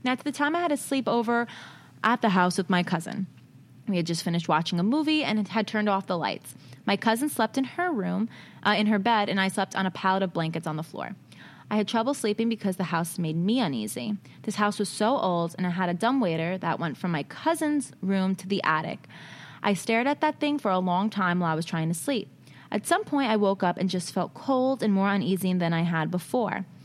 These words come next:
I looked toward the doorway, which is directly across from me, and I see what I believe to be my uncle, who is about six foot tall, only now he's so tall that his head is almost touching the hi-, a high eight-foot door frame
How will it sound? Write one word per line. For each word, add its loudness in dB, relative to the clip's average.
I 0
looked -2
toward 0
the 0
doorway, 2
which -2
is -2
directly 0
across 2
from 0
me, 0
and 0
I 2
see -2
what 0
I 2
believe 0
to -4
be 0
my 0
uncle, -2
who 0
is 0
about 2
six -4
foot -4
tall, 2
only 4
now 4
he's -2
so 4
tall 4
that 4
his 2
head 2
is 4
almost 0
touching 0
the 0
hi-, -8
a 4
high 2
eight-foot -2
door 4
frame 4